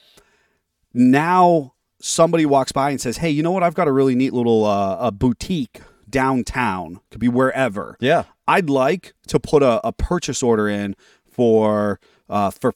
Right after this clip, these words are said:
Speaker 1: five G for your soaps, right? I need it in thirty days. I want five G, you know, at, you know, thirty percent or forty percent or whatever it is." Um, that's gonna look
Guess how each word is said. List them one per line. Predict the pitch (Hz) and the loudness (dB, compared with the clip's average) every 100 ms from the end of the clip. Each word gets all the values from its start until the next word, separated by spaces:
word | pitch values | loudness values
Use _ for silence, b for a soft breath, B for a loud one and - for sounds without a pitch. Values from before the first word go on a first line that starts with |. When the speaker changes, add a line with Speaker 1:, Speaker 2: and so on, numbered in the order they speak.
| - | 0
Speaker 1:
five | 131 127 107 | 0 0 -2
G | 104 101 69 - _ _ - | -6 -6 -8 -14 _ _ -8
for | 117 | -6
your | 98 | -4
soaps, | - - - - - - _ _ - | -6 -8 -10 -12 -14 -16 _ _ -6
right? | 107 143 - b b | -2 -2 -4 b b
I | |
need | 131 135 | 2 4
it | 139 | 4
in | |
thirty | 123 143 175 | 2 2 2
days. | 156 135 131 120 | 2 2 0 -2
I | 104 | -6
want | 110 107 | -6 -6
five | 120 127 131 | -2 -2 -2
G, | 117 117 117 117 - b b | -4 -4 -2 -4 -8 b b
you | 107 | -6
know, | 101 | -4
at, | 90 104 104 82 - - | -4 -2 -2 -6 -14 -4
you | 123 | -2
know, | 110 98 - _ 104 - | -2 -4 -10 _ -20 -10
thirty | - 131 | -2 0
percent | 135 135 - 107 107 | 0 -4 -4 -4 -4
or | 101 | -6
forty | - 117 | -4 -4
percent | 123 110 110 101 101 | -4 -6 -6 -6 -6
or | |
whatever | 95 110 131 139 | -6 -2 0 0
it | 131 | 0
is." | 101 101 95 b b b b | -2 -4 -8 b b b b
Um, | - 98 95 95 95 - _ _ _ _ | -6 -4 -2 -4 -6 -12 _ _ _ _
that's | 113 117 202 | -8 -4 -2
gonna | - 247 | 0 0
look | 123 117 180 - - - | 0 0 -2 -4 -14 -20